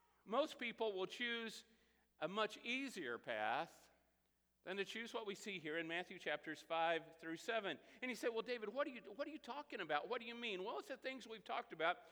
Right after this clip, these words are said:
over the last several weeks. It's like, what do we dwell on? You remember when the Bible talked about that idea of lust, that if a person lusts, they've already committed adultery in their heart? It's not like some passing thought, but it's about dwelling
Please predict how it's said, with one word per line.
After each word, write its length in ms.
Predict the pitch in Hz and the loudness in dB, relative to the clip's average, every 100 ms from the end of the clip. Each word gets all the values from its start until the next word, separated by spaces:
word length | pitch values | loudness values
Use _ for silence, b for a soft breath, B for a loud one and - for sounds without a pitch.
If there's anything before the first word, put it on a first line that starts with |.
| B - | B 2
over 180 | 262 | 4
the 120 | 202 226 | 4 4
last 320 | 214 220 - | 4 2 2
several 300 | 226 202 220 | 0 0 -2
weeks. 280 | 254 226 - - | -2 -6 -4 -6
It's 160 | 226 | -4
like, 200 | 247 226 - B B - | 0 -2 -2 B B 2
what 200 | 294 320 | 4 4
do 100 | 285 | 0
we 180 | 269 175 | -4 -4
dwell 420 | 175 180 170 156 | 2 6 6 6
on? 280 | 147 123 98 - - _ _ b b b b - | 4 2 -2 -10 -20 _ _ b b b b -6
You 80 | 190 | -2
remember 360 | 185 196 208 | 2 2 2
when 120 | 196 165 | 2 0
the 80 | |
Bible 340 | 156 165 185 175 | 0 0 0 -2
talked 280 | - 180 196 | 0 0 2
about 240 | 170 160 | 0 2
that 120 | 147 | 2
idea 380 | 151 139 151 190 | 2 2 0 0
of 140 | 120 | 0
lust, 320 | 127 151 196 - | 0 0 0 -2
that 80 | |
if 120 | 135 127 | -6 -6
a 60 | |
person 340 | - 190 - 160 143 | -4 -4 -4 -4 2
lusts, 240 | 175 - | 2 2
they've 120 | 143 | -4
already 240 | 143 165 156 | -2 0 -2
committed 380 | - 156 151 135 | -4 -4 -2 -2
adultery 460 | 120 156 - 175 | -2 -2 -4 -6
in 60 | 156 | -4
their 100 | 139 | -2
heart? 300 | 151 175 214 B B - | 2 4 4 B B -8
It's 140 | 247 | -6
not 200 | 285 285 | 0 2
like 160 | 190 175 | 4 2
some 200 | 208 151 - | -2 -4 -2
passing 440 | 202 233 226 190 151 | 2 2 0 -6 -4
thought, 220 | 175 202 180 | 2 2 2
but 80 | 190 | -2
it's 160 | 220 | -4
about 440 | - 247 208 139 123 | 0 4 4 2 -8
dwelling 800 | 127 165 190 202 185 160 120 | 2 6 6 4 0 0 -4